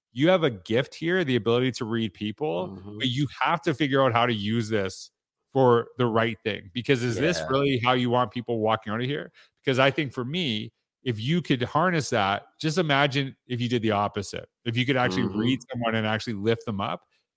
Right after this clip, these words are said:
Speaker 1: And he turned out to be, like, a, a really awesome kid, right? And I think, um, it, it is sometimes seeing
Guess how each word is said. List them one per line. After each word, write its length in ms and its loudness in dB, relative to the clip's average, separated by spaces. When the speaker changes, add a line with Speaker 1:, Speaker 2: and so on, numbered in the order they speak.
Speaker 1:
And 100 2
he 140 4
turned 240 4
out 160 4
to 100 0
be, 140 4
like, 180 6
a, 140 6
a 120 4
really 300 4
awesome 340 2
kid, 280 0
right? 260 0
And 100 -2
I 80 2
think, 300 -4
um, 440 -2
it, 60 -12
it 80 -2
is 160 2
sometimes 520 0
seeing 640 -2